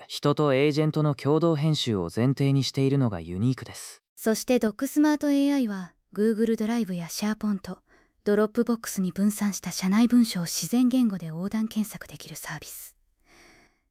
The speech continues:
Speaker 2: ダブリン発のエンタープライズ向けですね。
Speaker 1: どれもエーアイがアシスタントからコワーカーやエージェントに進化している流れを感じさせる回でした。今回も最後まで聞いていただきありがとうございます。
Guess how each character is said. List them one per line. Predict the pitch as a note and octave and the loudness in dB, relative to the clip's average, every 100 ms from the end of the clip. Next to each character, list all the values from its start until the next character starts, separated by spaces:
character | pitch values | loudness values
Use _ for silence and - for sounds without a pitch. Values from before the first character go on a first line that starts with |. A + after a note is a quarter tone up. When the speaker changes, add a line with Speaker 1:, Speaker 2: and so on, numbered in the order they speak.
| _ | _
Speaker 2:
ダ | A3 | 0
ブ | C4 C4 | 4 4
リ | A#3 | 2
ン | |
発 | F3+ - E3+ | -2 -10 -10
の | |
エ | D#3 | -6
ン | F#3 | -6
タ | G#3+ | -4
ー | G#3+ | -6
プ | G#3+ | -4
ラ | G3+ | -6
イ | |
ズ | G3 F#3+ | -4 -8
向 | |
け | - | -8
で | F#3+ | -12
す | - - | -14 -18
ね。 | - - _ _ _ | -20 -20 _ _ _
Speaker 1:
ど | A#2 B2+ | -2 0
れ | C3+ | 0
も | A2+ F2 - | -2 -4 -4
エ | C3 F3 G3 | 0 2 2
ー | |
ア | |
イ | F#3+ | 0
が | C3 F#2 | 0 -4
ア | F#2+ | -4
シ | - | -2
ス | F#3 | -2
タ | - C3+ | -2 -2
ン | |
ト | G#2+ | -4
か | - | -12
ら | - - - | -14 -16 -2
コ | C3 | 2
ワ | D3+ E3 | 2 2
ー | |
カ | C#3 G2+ | -2 -8
ー | F2+ | -8
や | F2 | -8
エ | F2 C#3+ E3 | -2 2 2
ー | |
ジ | D3+ | 0
ェ | |
ン | B2+ | -2
ト | G2+ | -4
に | F2+ | -6
進 | - D3 E3 | -2 -2 0
化 | A2+ | -2
し | - | -6
て | G2 | -6
い | F#2+ | -6
る | F#2 | -4
流 | F2+ G#2 | -2 0
れ | A#2+ | 2
を | G#2 | 0
感 | - G2+ A2 | -2 0 2
じ | G#2+ | 2
さ | - | -2
せ | - | -4
る | G#2+ | -6
回 | - G2 F#2+ | -4 -4 -4
で | |
し | - | -4
た。 | - - - | -6 -8 -12
今 | - C#3 B2 | 0 2 2
回 | G2 | -2
も | F2+ | -6
最 | - C3+ D3+ | -2 2 4
後 | |
ま | A#2 F2+ | 2 0
で | E2 | -6
聞 | - | -2
い | A2+ | 0
て | A2+ | 0
い | G2+ | -2
た | - | -4
だ | |
き | F#2+ - - | -8 -10 -14
あ | - G#2+ | 0 2
り | |
が | C3 B2 | 2 0
と | F#2 | -6
う | |
ご | - | -12
ざ | - | -14
い | G2+ | -12
ま | - | -14
す。 | - - | -14 -16